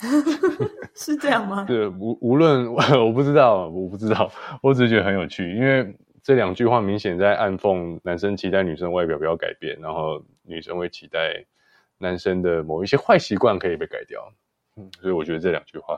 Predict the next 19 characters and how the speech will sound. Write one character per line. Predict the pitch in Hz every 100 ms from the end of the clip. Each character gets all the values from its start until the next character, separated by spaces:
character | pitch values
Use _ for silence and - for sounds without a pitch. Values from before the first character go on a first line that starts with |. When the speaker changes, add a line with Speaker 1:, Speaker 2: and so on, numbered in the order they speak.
| -
Speaker 2:
很 |
有 | 78 -
趣。 | - - _ _ _ _ _ _ _ _ _ _ _
Speaker 1:
诶， | - 359 415
那 | 427 302
你 | 220 170 165
觉 | - 165
得 | 175 202 185 175
你 | 175 160 151 151 -
其 | - 277
实 | 294
做 | 320 320
感 | 262 196 165
情 | - 180 165 -
议 | 262
题 | 254 190 180
到 | 220 220
现 | - 226 190
在 | 190 202 180 151 143